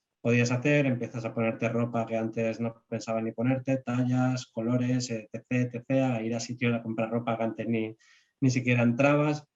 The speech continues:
Y todo eso, pues, al principio está bien, al principio es sano, al principio te, te gusta. También los comentarios en redes sociales, pues, "Ahora sí que estás guapo, estás mucho más joven". Entonces es como que una, una adicción, ¿no? O sea, empie-, pasa a ser una adicción, tanto el deporte como el compartir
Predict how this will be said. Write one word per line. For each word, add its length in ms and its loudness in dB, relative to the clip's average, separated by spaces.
Y 260 -4
todo 240 2
eso, 260 0
pues, 280 -4
al 120 -12
principio 380 -8
está 220 -6
bien, 180 2
al 120 -2
principio 360 -8
es 100 -8
sano, 240 2
al 80 -2
principio 420 -8
te, 360 -10
te 120 -2
gusta. 360 0
También 240 -4
los 120 -14
comentarios 460 -8
en 100 -8
redes 220 -8
sociales, 600 -6
pues, 180 -6
"Ahora 180 -8
sí 100 -12
que 80 -10
estás 200 -10
guapo, 580 0
estás 240 -4
mucho 240 -8
más 160 -10
joven". 720 0
Entonces 320 -2
es 40 -8
como 240 4
que 120 -4
una, 300 4
una 160 6
adicción, 500 0
¿no? 320 0
O 40 -6
sea, 280 -6
empie-, 260 -2
pasa 200 2
a 20 0
ser 180 2
una 140 6
adicción, 420 2
tanto 300 -6
el 80 -8
deporte 680 0
como 240 2
el 100 -4
compartir 680 -4